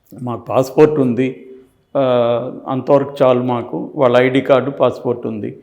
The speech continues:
so ఇది చాలు మాకు" అనేది వాళ్ళు చెప్తున్నారు. So, వాళ్ళు ఇప్పుడు ఆర్గ్యూ చేస్తున్నారు, ఒకవేళ మా విమానాన్ని కానీ సీజ్ చేసినా, లేకపోతే కేసు పెట్టినా, మేము కూడా లీగల్గా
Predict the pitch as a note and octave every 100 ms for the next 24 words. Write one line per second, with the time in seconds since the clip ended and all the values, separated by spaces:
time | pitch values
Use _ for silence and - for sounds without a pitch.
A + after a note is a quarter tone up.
0 | _ _ _ - D3+ C#3 C3 C3+ C#3+ C#3+
1 | C3+ C#3 C#3 C3 C3+ C3+ D3+ F#3+ C3 C3
2 | A#2 G#2+ - G#2 G2+ - - _ _ _
3 | _ _ _ C#3+ B2 A#2 A#2 B2+ C3 C3
4 | B2 B2+ B2 C3+ C3 C#3+ C3+ C#3 C#3+ C#3+
5 | E3+ C3+ A#2+ C3+ D3 D3+ D3+ B2+ B2+ C3
6 | B2+ A#2+ A#2+ B2+ C#3 C#3 C3+ C3+ B2+ B2+
7 | B2+ B2 B2 B2+ A2+ B2+ B2+ C3 B2 A#2+
8 | A#2+ B2 A#2+ - B2 A#2+ B2+ B2 B2 A#2+
9 | A#2 - _ _ _ _ A#2 B2+ C3+ C3+
10 | B2+ B2+ A#2+ B2 B2 A#2 A2+ B2+ B2 A#2+
11 | A#2+ A#2